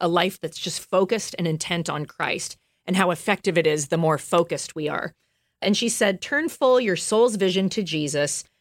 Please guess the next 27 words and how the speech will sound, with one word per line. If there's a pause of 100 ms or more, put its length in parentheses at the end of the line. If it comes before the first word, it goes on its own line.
(140)
and
look
and
look
at (100)
him, (300)
and
strange
dimness
will
come
over
all
that
is
apart
from
him, (340)
and
the
divine
trait
will
lay
hold
of
you.